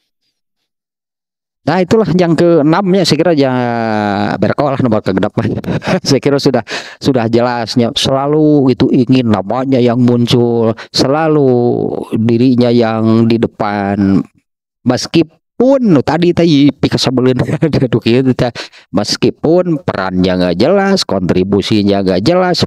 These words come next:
fungsinya nggak jelas, tetap saja harus dirinya yang di atas, harus dirinya yang di depan. Kalau, nah, rasa ini yang kemudian memunculkan hasud kepada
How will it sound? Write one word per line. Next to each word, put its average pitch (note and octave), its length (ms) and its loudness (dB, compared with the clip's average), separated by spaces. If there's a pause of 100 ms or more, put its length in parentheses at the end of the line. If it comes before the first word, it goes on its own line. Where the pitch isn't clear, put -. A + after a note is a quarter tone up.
(100)
fungsinya G#2 640 0
nggak F#2+ 240 -2
jelas, G3 400 0 (240)
tetap - 400 -4
saja C#3 480 0 (240)
harus C#3+ 480 0
dirinya B2 480 2
yang A2 560 0
di - 0 -
atas, F#2 560 -4
harus F#3 400 0
dirinya A#2+ 320 2
yang G#2 80 0
di G#2 160 2
depan. F2 560 -6 (1200)
Kalau, G#2+ 320 -4
nah, G2 160 0 (160)
rasa G#2+ 480 -4
ini G3 400 2
yang D3 160 0
kemudian A#2 800 0 (240)
memunculkan G#2 800 0 (240)
hasud G#3 560 0 (160)
kepada G2+ 480 -2